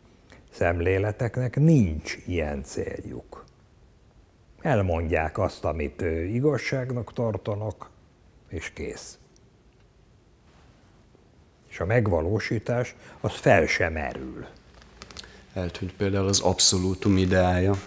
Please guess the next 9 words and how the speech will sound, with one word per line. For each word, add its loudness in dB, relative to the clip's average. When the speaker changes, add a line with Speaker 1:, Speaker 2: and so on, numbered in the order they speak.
Speaker 2:
teljesen 4
a 2
filozófiából, 0
még 4
a 4
filozófiai 4
metafizikából 0
is. -8
Eltűnt, -2